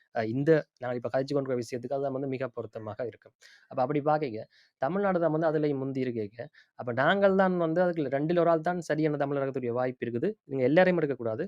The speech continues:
இந்த பிரச்சனைக்குரிய ஆக்கள்ல. அதனபடினால இதை திருத்திக் கொள்றதா நல்லது. ஆனா நாங்கள் இவற்றை திருத்தி, இவ-, இவர்கள் இதெல்லாம் திருந்துவார்களான்னு நாங்கள் எதிர்பார்க்கவே இயலாது. காரணம், அவர்கள் தாங்களாகத்தான் இருக்கிறார்கள். நாங்கள் தான் வந்து என்ன,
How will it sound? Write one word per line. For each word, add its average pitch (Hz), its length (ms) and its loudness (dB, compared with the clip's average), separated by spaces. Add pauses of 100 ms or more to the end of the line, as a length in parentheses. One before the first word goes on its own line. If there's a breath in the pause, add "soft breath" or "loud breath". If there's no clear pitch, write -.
(160)
இந்த 127 220 -4
பிரச்சனைக்குரிய 135 600 -2 (220)
ஆக்கள்ல. 110 420 -12 (540 soft breath)
அதனபடினால 131 540 -4 (220)
இதை 135 140 -4
திருத்திக் 156 380 -6
கொள்றதா 147 320 2 (120)
நல்லது. 123 300 -4
ஆனா 160 120 -2
நாங்கள் 156 220 2
இவற்றை 147 240 0
திருத்தி, 156 260 -4
இவ-, 143 140 4
இவர்கள் 151 500 4
இதெல்லாம் 160 300 4
திருந்துவார்களான்னு 165 680 2
நாங்கள் 156 160 2
எதிர்பார்க்கவே 143 420 0
இயலாது. 123 300 -4
காரணம், 123 360 -6 (440 soft breath)
அவர்கள் 156 340 0
தாங்களாகத்தான் 156 580 2
இருக்கிறார்கள். 117 480 -6 (340 soft breath)
நாங்கள் 180 360 0
தான் 185 140 2
வந்து 175 200 -2
என்ன, 143 160 -2